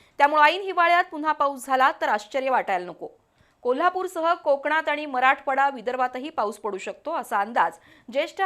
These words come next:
हवामान अभ्यासक पंजाबराव डक यांनी म्हटलाय. तर पुणे वेधशाळेच्या अंदाजानुसार एकोणीस आणि वीस तारखेला पावसाची शक्यता आहे. एकूणच यंदा पाऊस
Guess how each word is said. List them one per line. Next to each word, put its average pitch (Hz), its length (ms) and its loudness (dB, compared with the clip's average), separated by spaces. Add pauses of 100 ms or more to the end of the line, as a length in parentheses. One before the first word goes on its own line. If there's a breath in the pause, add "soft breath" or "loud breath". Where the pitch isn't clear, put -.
हवामान 294 320 0
अभ्यासक 277 460 -6 (100)
पंजाबराव 240 500 -2
डक 233 320 -8
यांनी 190 160 -6
म्हटलाय. 175 400 -8 (420 soft breath)
तर 254 80 -2
पुणे 277 280 -2
वेधशाळेच्या 320 640 -2
अंदाजानुसार 285 760 0
एकोणीस 269 420 -6
आणि 277 120 -4
वीस 302 280 -8
तारखेला 233 340 -2
पावसाची 208 460 -8
शक्यता 185 440 -10
आहे. - 680 -14
एकूणच 330 440 -2
यंदा 311 340 0
पाऊस 302 400 -4